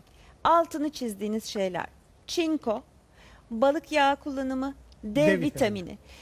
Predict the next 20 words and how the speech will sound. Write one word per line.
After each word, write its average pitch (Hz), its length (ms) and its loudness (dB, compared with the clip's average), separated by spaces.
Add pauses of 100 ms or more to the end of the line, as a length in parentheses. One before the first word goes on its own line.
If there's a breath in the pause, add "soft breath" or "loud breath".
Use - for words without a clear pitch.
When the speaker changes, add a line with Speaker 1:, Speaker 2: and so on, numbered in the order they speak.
(180 loud breath)
Speaker 1:
Peki 214 580 -2
bunların 359 600 0 (260)
kullanımıyla 330 920 2
ilgili 233 580 -2
önerileriniz 262 800 4
nasıl 240 300 -2
olacak? 180 480 -6 (100)
Yani 262 360 2 (280 loud breath)
küçük - 360 -4
çocuklarda, 220 920 2
a, 220 280 2
hangi 330 360 2
tür 339 140 -2
hastalıklarda 262 960 2
nasıl 320 240 -2
kullanacağız, 311 680 0
ne 285 100 2
yapacağız? 190 460 0 (120)
Ne 311 160 -2
diyorsunuz? - 600 -10